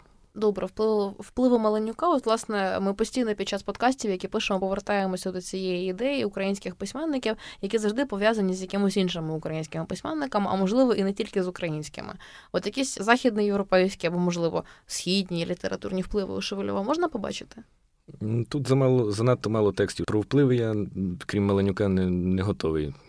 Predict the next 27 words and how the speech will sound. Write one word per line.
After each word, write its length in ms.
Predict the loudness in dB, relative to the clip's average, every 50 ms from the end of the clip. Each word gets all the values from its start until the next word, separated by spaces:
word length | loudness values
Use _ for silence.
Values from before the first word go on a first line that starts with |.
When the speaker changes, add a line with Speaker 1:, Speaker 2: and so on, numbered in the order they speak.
| -16 -12 -10
Speaker 2:
щось 320 | -8 -6 -6 -6 -4 -4
ще 220 | -4 -2 -2 -2 -2
сказати. 480 | -2 -4 -2 0 0 0 0 -2 -4 -2 2
Speaker 1:
Е, 120 | 4 4
глянь, 180 | 8 8 8 6
я 100 | 6 4
трохи, 180 | 6 6 4 6
трохи 240 | 4 2 2 2 2
вище 260 | 2 2 2 2 0
ти 120 | 0 -2
сказав 380 | -2 -2 -2 -2 0 0 -2 -2
про 160 | -4 -8 -8
те, 200 | -4 -2 -2 -2
що, 440 | -2 -4 -4 -2 0 0 0 0 0 0
е, 280 | 0 2 2 2 2 0
Шевельов, 480 | -2 -4 -4 -4 -2 0 0 0 0
хоча 320 | 2 0 -2 0 0 -2 0
він 140 | -2 -2 -2
пише 280 | -2 -2 -2 -2 -2
речі, 300 | -2 -2 -2 -2 -2 -4
які 160 | -4 -2 0 2
нібито 440 | 2 2 2 2 0 -2 -2 -4 -6
у 40 |
сучасній 420 | -4 -4 -4 -4 -4 -4 -4 -6 -6
поезії 440 | -2 0 0 0 0 0 0 -2 0
не 120 | 0 0
модні, 440 | 2 2 0 0 -2 -4 -6 -6